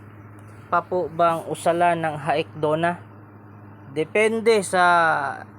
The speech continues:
dasal na gagamitin mo o gagawin mong debosyon para sa San Benito.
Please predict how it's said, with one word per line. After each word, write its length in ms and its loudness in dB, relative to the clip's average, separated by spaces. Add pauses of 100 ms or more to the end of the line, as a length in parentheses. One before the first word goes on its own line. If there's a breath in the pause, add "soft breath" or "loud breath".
(160)
dasal 480 0
na 160 -2
gagamitin 720 -2
mo 240 0 (240)
o 240 -2
gagawin 400 0
mong 240 -2
debosyon 560 -2
para 240 -2
sa 80 -4
San 320 -4
Benito. 480 -6